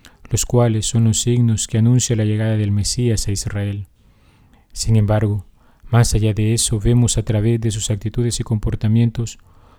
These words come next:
cómo Jesús mismo vive aquello que ha predicado hasta el punto de dar su vida para el perdón de los pecados.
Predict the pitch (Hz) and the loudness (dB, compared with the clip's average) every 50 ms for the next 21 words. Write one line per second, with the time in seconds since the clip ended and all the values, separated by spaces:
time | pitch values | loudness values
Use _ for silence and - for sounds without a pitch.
0 | - - - - 139 139 131 120 113 - 120 107 95 113 110 95 - 117 120 117 | -20 -8 0 2 4 4 4 4 2 0 0 -2 0 0 -2 0 2 0 0 0
1 | - 123 117 110 113 113 110 110 - - 120 120 113 113 110 - 113 107 - 110 | 0 0 0 2 2 2 2 0 -2 -2 -2 0 0 0 0 0 -2 -4 -2 -2
2 | 113 107 107 - - 117 117 113 110 - - - 107 101 - - 120 127 127 127 | -2 -2 -2 -2 -2 0 0 0 0 -2 -2 -4 -6 -6 -4 -4 -2 0 0 0
3 | - 123 110 107 107 113 113 - - - 110 113 120 127 120 107 117 110 110 107 | 0 0 -2 0 0 -2 -2 -4 -4 -4 -2 -2 -2 -2 -2 -2 -2 -4 -4 -4
4 | - 113 104 104 120 127 135 123 113 104 104 - - 113 104 - 107 107 107 107 | -4 -4 -4 -2 0 0 0 0 0 -2 -4 -4 -6 -8 -6 -4 -4 -4 -2 -4
5 | 107 107 - - | -4 -6 -10 -14